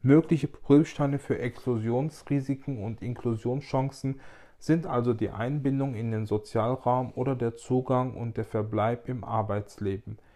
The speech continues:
Aber ebenso stellt sich die generelle Frage nach Anerkennung als Gleichwertige und Gleichberechtigte bei bestehender Verschiedenheit und den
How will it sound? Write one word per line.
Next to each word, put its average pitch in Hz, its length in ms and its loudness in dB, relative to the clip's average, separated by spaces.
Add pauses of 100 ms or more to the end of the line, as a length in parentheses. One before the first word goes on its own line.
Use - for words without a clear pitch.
(1000)
Aber 110 320 2
ebenso 135 400 4
stellt 120 320 2
sich 120 140 -4
die 113 100 -4
generelle 107 460 0
Frage 110 400 2
nach 113 180 0
Anerkennung 117 640 -4
als 120 240 -4
Gleichwertige 120 760 2
und 120 160 -2
Gleichberechtigte 117 960 -2
bei 110 220 6
bestehender 143 920 2
Verschiedenheit 131 1000 0
und 139 340 -4
den 143 160 4